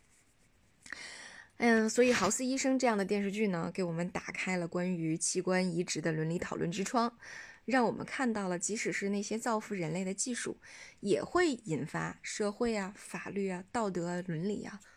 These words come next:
多方面的挑战。围绕着器官的捐赠和分配，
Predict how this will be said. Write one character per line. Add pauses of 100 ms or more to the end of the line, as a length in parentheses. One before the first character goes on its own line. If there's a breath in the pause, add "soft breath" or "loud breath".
(100 loud breath)
多
方
面
的
挑
战。 (680 loud breath)
围
绕
着
器
官
的
捐
赠
和
分
配，